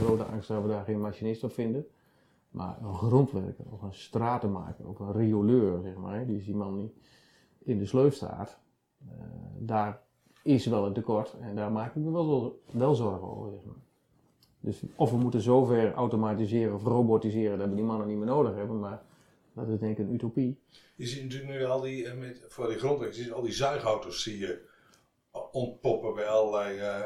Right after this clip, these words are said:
Speaker 2: ik weet niet of je zelf ook een zuigauto hebt als
Speaker 1: Nee,
Speaker 2: zelfbedrijf,
Speaker 1: nee.
Speaker 2: maar die zie-, die zie je veel, dus wij deden vroeger alles als grondwerk inderdaad, nog alles met de, met de schop, maar dat is, eh, dus de, dat is misschien een tendens waar je niet aan ontkomt, omdat er op een gegeven moment gewoon geen personeel meer voor is?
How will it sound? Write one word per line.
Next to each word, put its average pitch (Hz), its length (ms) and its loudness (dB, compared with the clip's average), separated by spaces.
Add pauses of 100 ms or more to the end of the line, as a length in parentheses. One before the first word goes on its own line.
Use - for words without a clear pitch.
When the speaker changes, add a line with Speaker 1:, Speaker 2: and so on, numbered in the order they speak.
(120)
Speaker 2:
ik - 60 -18
weet 110 120 -8
niet 98 80 -8
of 95 60 -14
je - 60 -12
zelf 107 180 0
ook 110 80 -8
een 117 60 -8
zuigauto 117 420 0
hebt 117 120 4
als 135 100 10
Speaker 1:
Nee, 117 80 6
Speaker 2:
zelfbedrijf, 113 360 0
Speaker 1:
nee. 107 100 0
Speaker 2:
maar 110 140 -4 (300)
die 120 120 -8
zie-, 120 180 -10
die 120 120 -8
zie 123 120 0
je 117 80 -2
veel, 117 240 2
dus - 360 -10 (320)
wij 107 80 -10
deden 107 240 -2
vroeger 110 200 -2
alles 110 200 0
als 104 280 -4
grondwerk 120 480 -2
inderdaad, 117 340 0
nog 104 100 -6
alles 110 400 -2
met 104 120 -8
de, 107 100 -8
met 101 140 -8
de - 60 -8
schop, 139 280 -2
maar 120 140 -6
dat 113 180 -8
is, 113 220 -6
eh, 107 140 -4 (480)
dus 110 100 -14
de, 127 200 0
dat 131 160 0
is 131 60 -4
misschien 139 300 -2
een 120 100 -2
tendens 127 400 0
waar 127 220 -2
je 127 80 -4
niet 127 100 -4
aan 123 160 -4 (100)
ontkomt, - 720 -2 (640)
omdat 127 300 0
er 131 60 -2
op 127 40 4
een 127 60 4
gegeven 123 160 0
moment - 140 -2
gewoon 120 240 -6
geen 123 140 -6
personeel 131 380 -4
meer 135 120 -6
voor 135 180 -6
is? - 300 -10